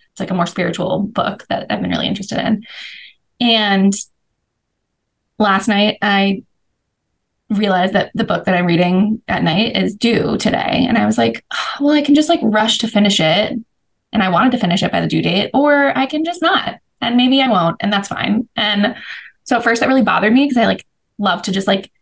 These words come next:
get to a deadline. Maybe that's, like, me being competitive or something. <laughs> I just, like, wanted to win.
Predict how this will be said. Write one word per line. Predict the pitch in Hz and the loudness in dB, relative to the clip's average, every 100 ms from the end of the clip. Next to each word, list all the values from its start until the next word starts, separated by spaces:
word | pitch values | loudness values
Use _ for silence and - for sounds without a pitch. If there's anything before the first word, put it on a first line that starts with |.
| _ - | _ -6
get | - | -6
to | - | -2
a | 202 | -2
deadline. | 185 185 202 220 | 0 0 0 0
Maybe | 190 | 0
that's, | 185 190 | -2 -2
like, | 196 185 | -4 -2
me | 180 | -2
being | - 185 | 0 0
competitive | - 175 120 208 | 0 -2 -2 0
or | - | 0
something. | 269 269 320 339 | 2 2 4 2
<laughs> | |
I | 269 | 2
just, | 247 | 0
like, | 320 | 2
wanted | 226 196 196 | 2 2 2
to | |
win. | 190 156 277 | 2 2 2